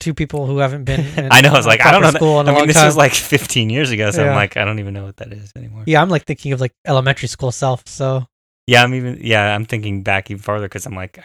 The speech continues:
Speaker 2: got a lot of summer jobs too."
Speaker 1: <laughs>
Speaker 2: It's not even like I had that.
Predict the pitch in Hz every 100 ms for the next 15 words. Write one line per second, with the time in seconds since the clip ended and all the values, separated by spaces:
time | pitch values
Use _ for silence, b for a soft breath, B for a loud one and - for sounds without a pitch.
0 | - 135 135 120 95 131 135 98 95 92
1 | - 120 101 95 92 123 180 - - 170
2 | 110 107 101 95 92 95 110 104 101 110